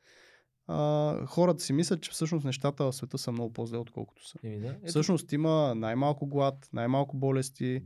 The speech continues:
Speaker 2: Да.
Speaker 1: А, от последните петдесет години, последните там, не знам, примерно двайсет държави икономически, които са били на дъното, вече са останали само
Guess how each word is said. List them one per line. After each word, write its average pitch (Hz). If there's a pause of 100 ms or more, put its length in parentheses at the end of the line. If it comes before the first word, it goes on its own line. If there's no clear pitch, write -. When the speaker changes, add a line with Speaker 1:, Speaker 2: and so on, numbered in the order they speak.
Speaker 2:
Да. 90 (340)
Speaker 1:
А, 120 (340)
от 113
последните 135
петдесет 131
години, 135 (760)
последните 135
там, 120
не 113
знам, 113
примерно 113
двайсет 123
държави 120
икономически, 113
които 120
са 113
били 113
на 113
дъното, 123
вече 117
са 123
останали 113
само -